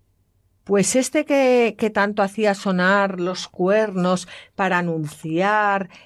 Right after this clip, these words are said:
em, la, la llegada de, del rey, que era él que se autoproclamaba, claro, y, y para, mm, eh, eh, eh, para allanar la, la vía real, pues, pues ahora, eh, su padre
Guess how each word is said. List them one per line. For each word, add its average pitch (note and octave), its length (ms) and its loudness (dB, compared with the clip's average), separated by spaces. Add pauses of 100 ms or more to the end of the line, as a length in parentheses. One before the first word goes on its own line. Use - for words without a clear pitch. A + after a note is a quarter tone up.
em, E3 1120 0
la, E3 280 -2
la E3+ 200 0
llegada E3 480 0
de, D#3 320 2
del D3 320 0
rey, G3 460 2
que D3+ 440 0
era D3 240 -2
él G3 140 0
que F3+ 80 -2
se - 120 -6
autoproclamaba, C#3+ 880 -2
claro, F3+ 340 0 (300)
y, F#3 460 2
y F3+ 160 0
para, D#3 400 0
mm, B2+ 500 -2 (800)
eh, D3+ 640 0
eh, D#3 320 0 (160)
eh, D#3+ 200 -2
para C#3+ 180 -2
allanar D3 460 -2
la, D#3+ 280 -2
la D#3+ 200 -4
vía D#3+ 240 0
real, E3+ 420 -2 (440)
pues, F#3 460 0 (120)
pues F3 260 -4
ahora, A#3 520 0 (120)
eh, F3 400 0
su E3+ 240 -6
padre A#3+ 500 -2